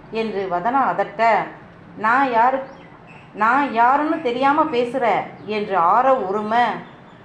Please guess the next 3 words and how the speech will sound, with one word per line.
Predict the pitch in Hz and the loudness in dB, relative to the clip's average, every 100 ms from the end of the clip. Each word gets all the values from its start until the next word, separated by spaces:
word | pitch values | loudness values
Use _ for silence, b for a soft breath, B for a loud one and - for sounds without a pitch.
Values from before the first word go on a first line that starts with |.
| - - - - | -20 -20 -20 -12
"என்ன | 202 214 247 311 | -8 -6 -2 -2
தெரியாது?" | 311 220 214 208 208 214 220 - - - - - - - - - - - - - | -2 -4 2 2 2 0 -4 -10 -16 -20 -20 -20 -20 -20 -20 -20 -20 -20 -20 -2
"ஆமா, | 202 202 185 | 0 2 2